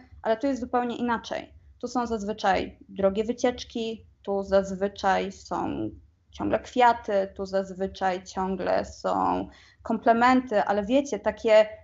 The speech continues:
skrojone totalnie pod nas, bo różnica pomiędzy zwykłym śmiertelnikiem a wytrawnym manipulantem jest taka, że ta osoba totalnie wie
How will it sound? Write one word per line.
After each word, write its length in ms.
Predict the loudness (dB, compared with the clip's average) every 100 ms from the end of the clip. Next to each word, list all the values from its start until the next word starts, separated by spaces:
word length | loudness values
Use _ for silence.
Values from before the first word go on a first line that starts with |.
| _
skrojone 720 | -18 -6 -2 0 2 4 2
totalnie 460 | 0 2 2 2
pod 260 | -2 -4 -4
nas, 320 | -6 -8 -14 -20 -20 _ -4
bo 140 | -2
różnica 460 | -2 0 2 2 0
pomiędzy 540 | -2 0 0 0 2 4 4 0
zwykłym 420 | -4 -2 0 0
śmiertelnikiem 920 | -2 -4 0 0 2 0 0 -4 -4 -10 _ 4
a 200 | 4 4
wytrawnym 500 | 0 2 4 2 0
manipulantem 640 | -4 -4 0 0 0 -4
jest 260 | -8 -8 -2
taka, 440 | 0 0 -2 -2 -12 _ _
że 200 | -10 -8
ta 180 | -4 -4
osoba 840 | -4 -4 2 2 4 2 2 -2 -12 _ _
totalnie 560 | -4 4 4 4 0
wie 380 | -2 2 2 2